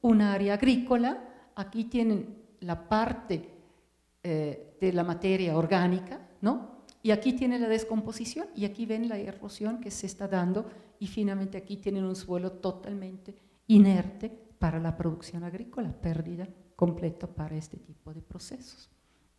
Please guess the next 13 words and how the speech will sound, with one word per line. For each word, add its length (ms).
Estos 320
son 140
los 160
escenarios 560
que 100
hizo 220
el 180
Ciencia 380
de 120
la 80
Atmósfera 600
<coughs> 2000
sobre 960